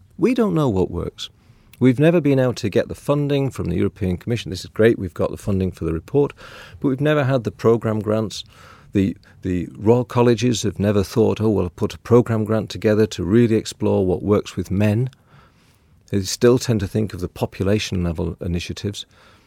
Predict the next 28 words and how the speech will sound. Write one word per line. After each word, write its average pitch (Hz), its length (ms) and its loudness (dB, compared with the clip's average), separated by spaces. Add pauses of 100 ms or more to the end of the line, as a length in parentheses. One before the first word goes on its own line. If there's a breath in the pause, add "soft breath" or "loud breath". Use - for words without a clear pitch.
(560 soft breath)
Or 113 200 8
they, 101 220 4
they 98 200 2
look 101 300 4
at 101 180 0
some - 340 -4
of 107 200 2
the 95 180 0
embryonic 98 760 0
work 87 280 -4
that 90 160 -4
is 87 120 -6
taking 87 380 -6
place 87 400 -6
and 90 100 -6
think, 95 160 -8
"Oh, 90 80 -4
we 85 120 -4
can't - 300 -6
fund 80 260 -8
that - 180 -6
because 80 220 -6
it's - 160 -4
not 82 200 -4
a 80 60 -2
randomised 78 560 -6
controlled 76 460 -8
trial." 104 240 -6